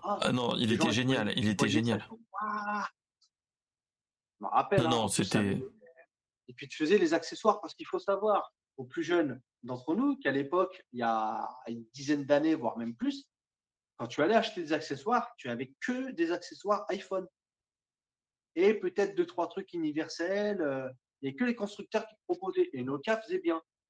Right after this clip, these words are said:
Speaker 1: Quand tu avais ton stu-, moi, je me rappelle, le N quatre-vingt-dix-sept mini, je l'avais pris en bronze.
Speaker 2: Il était génial, hein.
Speaker 1: Le,
Speaker 2: Il était
Speaker 1: ah, il
Speaker 2: génial,
Speaker 1: était
Speaker 2: en plus,
Speaker 1: magnifique.
Speaker 2: celui-là.
Speaker 1: Et j'avais pris le petit, euh, le, le chargeur, le pack, euh, accessoire chargeur voiture plus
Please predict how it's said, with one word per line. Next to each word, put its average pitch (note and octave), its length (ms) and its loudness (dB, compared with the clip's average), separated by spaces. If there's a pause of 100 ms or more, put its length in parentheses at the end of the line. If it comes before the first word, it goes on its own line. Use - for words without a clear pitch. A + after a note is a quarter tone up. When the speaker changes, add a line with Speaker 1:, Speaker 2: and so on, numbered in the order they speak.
Speaker 1:
Quand - 80 -10
tu D3+ 100 -4
avais C3+ 140 6
ton C3+ 160 -6
stu-, - 260 -16
moi, D3+ 160 4
je C#3 60 -6
me C#3 60 -2
rappelle, D3 260 2
le B2 160 0
N B2+ 100 -4
quatre-vingt-dix-sept C#3 600 -6
mini, A3 360 -2 (840)
je - 120 -12
l'avais B2 100 -4
pris C#3+ 140 -4
en C#3 60 2
bronze. B2+ 440 -2
Speaker 2:
Il A2 120 2
était G#2 220 0
génial, A#2 340 0
hein. C3+ 80 0
Speaker 1:
Le, C#3 560 4
Speaker 2:
Il B2+ 140 2
était A#2+ 160 2
Speaker 1:
ah, - 20 4
il A2 40 2
Speaker 2:
génial, A#2 240 2
Speaker 1:
était A#2+ 60 -2
Speaker 2:
en A2+ 60 0
plus, A#2 80 -6
Speaker 1:
magnifique. - 160 0
Speaker 2:
celui-là. - 320 -2 (360)
Speaker 1:
Et A#2+ 60 -8
j'avais D3 260 2
pris F#3+ 200 -6
le C#3+ 160 2
petit, F3 420 2
euh, A#2+ 640 2
le, A#2+ 200 0
le A#2+ 140 -2
chargeur, D#3 480 -2
le C3+ 160 -2
pack, - 240 -2
euh, C#3 240 0
accessoire C#3 420 -8
chargeur C#3+ 400 -4
voiture C#3+ 540 0 (320)
plus A3 360 2